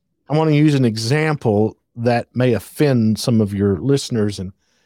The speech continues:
please just bear with me th-, uh, through this. I guarantee you that millions and millions of people, they could tell you the story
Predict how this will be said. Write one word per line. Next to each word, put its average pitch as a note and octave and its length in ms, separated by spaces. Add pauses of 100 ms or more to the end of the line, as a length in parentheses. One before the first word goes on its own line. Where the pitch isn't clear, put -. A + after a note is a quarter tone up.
(400)
please C#3 400
just A#2+ 400
bear B2+ 240
with A2 240
me G2 320 (180)
th-, - 160
uh, G2 200 (1000)
through C3 240
this. - 500 (240)
I E3 120
guarantee E3 560
you G#2+ 500
that A#2 200
millions C#3+ 560
and B2 140
millions B2+ 400
of G2 120
people, F2+ 500 (300)
they A#2+ 120
could A#2 220
tell E3 420
you A2+ 200
the G2 100
story G2+ 720